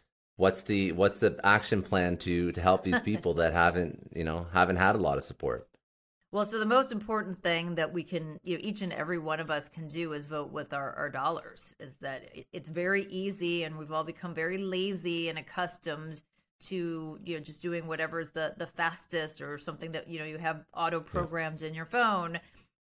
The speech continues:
Speaker 2: But remember that, you know, that has consequences. And so, you know, if you're sitting around and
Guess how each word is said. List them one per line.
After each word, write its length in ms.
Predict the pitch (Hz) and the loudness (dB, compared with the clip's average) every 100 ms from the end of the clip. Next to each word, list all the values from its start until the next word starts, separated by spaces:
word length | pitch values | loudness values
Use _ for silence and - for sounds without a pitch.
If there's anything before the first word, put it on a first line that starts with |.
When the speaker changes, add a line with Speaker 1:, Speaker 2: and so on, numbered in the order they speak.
| _ 190 170 - | _ -8 -8 0
Speaker 2:
But 240 | 220 208 | 2 4
remember 840 | 233 226 226 320 294 185 160 160 165 160 | 2 2 2 2 2 0 0 -2 -6 -4
that, 220 | 175 - 185 - | -4 -4 -16 -6
you 140 | 185 | -4
know, 40 | |
that 220 | 170 185 196 | 0 0 -2
has 380 | - 196 196 | -2 -2 -2
consequences. 1200 | - - 190 240 - 240 - 139 117 - - - - | -6 -8 -4 -4 -4 -8 -6 -8 -8 -14 -14 -14 -14
And 140 | 170 147 | -12 -8
so, 400 | 170 160 156 151 _ _ - | -4 -2 -2 -6 _ _ -6
you 100 | 180 | -6
know, 20 | |
if 80 | 175 | -4
you're 100 | 180 | -6
sitting 340 | - 214 208 | -4 -6 -4
around 600 | 185 180 185 180 175 165 | -4 -2 0 0 -4 -6
and 200 | 160 165 | -8 -10